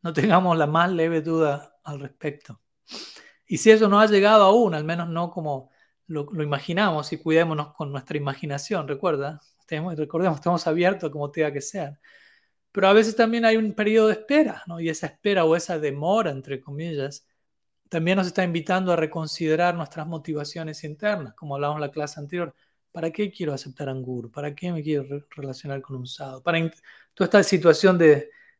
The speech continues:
de, de transición y de espera nos invita a incrementar nuestro anhelo, ¿m? A purificar nuestras intenciones, al, al acercarnos a, a un principio tan sagrado como el de Sri Guru,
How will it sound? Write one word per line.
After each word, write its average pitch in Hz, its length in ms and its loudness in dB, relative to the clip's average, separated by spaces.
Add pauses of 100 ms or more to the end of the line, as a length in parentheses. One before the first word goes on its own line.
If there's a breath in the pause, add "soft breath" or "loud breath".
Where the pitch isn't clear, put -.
de, 156 120 -4
de 156 180 -4
transición 165 680 0
y 180 40 -2
de 160 60 -2
espera 196 460 -4
nos 151 220 -10
invita 160 340 -6
a 160 40 -4
incrementar 147 600 -4
nuestro 147 300 -10
anhelo, 156 500 -6 (320)
¿m? 151 220 -8
A 139 80 -8
purificar 151 540 -4
nuestras 147 360 -4
intenciones, 151 840 -4
al, 156 120 -10
al 151 140 -2
acercarnos 160 720 -4
a, 135 180 -16 (1300 loud breath)
a 160 80 -2
un 165 120 0
principio 170 520 -2
tan 165 200 -4
sagrado 156 520 0
como 139 160 -8
el 135 80 -4
de 135 80 0
Sri 147 240 -2
Guru, 160 360 -2